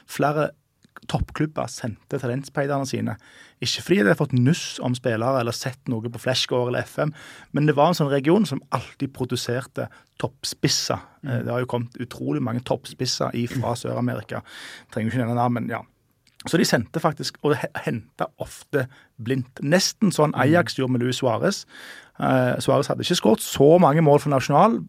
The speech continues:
Speaker 1: relativt ny toppfotball, men Groningen mente jeg. Groningen hentet han,
Speaker 2: Mm.
Speaker 1: og så gikk han videre til Ajax. Det er en sånn region i Rogaland, eller i Norge også.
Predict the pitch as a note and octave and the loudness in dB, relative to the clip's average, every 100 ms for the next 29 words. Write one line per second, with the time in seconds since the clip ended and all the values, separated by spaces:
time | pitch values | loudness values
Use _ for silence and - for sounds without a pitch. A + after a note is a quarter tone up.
0 | _ - D#3+ C#3 D#3 C#3+ B2+ B2+ C#3 D3+ | _ -8 -2 0 0 -2 -2 -2 0 -2
1 | A#2 C3+ E3 G3 - - - - D3 C#3 | -4 -2 0 0 -2 -14 -20 -4 0 0
2 | C3+ D3 D3 D#3 C#3 C3 G#2+ A2 A#2 - | 2 6 8 8 6 4 2 -2 -4 -4
3 | - D#3+ D#3 C#3+ A#2+ - C3 A#2+ A2+ A#2 | 2 4 4 2 0 0 2 2 0 -4
4 | B2 A#2 B2 A#2+ A2+ A2+ - - - - | -8 -8 -8 -8 -8 -10 -16 -20 -20 -20
5 | - _ _ - - F3 A3 A#3 G#3 A3 | -20 _ _ -4 0 4 6 8 6 6
6 | G#3+ A3+ A#3+ A3+ G#3 A3+ F#3 G#3 G3+ F#3+ | 6 6 6 6 2 2 4 4 6 6
7 | G#3 G3+ G#3 G3+ F#3 B3 A#2 | 6 6 6 6 6 4 4